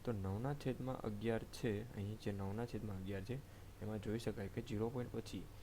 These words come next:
એક્યાસી, એક્યાસી, એક્યાસી, એક્યાસી,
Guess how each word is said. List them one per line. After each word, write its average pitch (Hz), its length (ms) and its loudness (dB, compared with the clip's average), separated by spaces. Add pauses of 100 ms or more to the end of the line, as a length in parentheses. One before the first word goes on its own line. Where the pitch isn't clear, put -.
(140)
એક્યાસી, 117 680 -2 (180)
એક્યાસી, 110 760 -2
એક્યાસી, 110 640 -4
એક્યાસી, - 460 -6